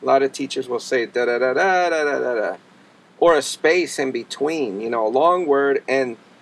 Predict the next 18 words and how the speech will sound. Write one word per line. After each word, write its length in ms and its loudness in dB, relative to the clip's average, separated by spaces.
you 100 -4
can 160 -2
have, 180 2
like, 160 2
five 440 4
reduced 500 -2
words 380 0
in 180 0
this 160 2
space, 560 -2
or 180 4
one 440 0
long 460 2
important 440 -4
word 180 0
in 120 -6
this 160 -2
space. 560 -6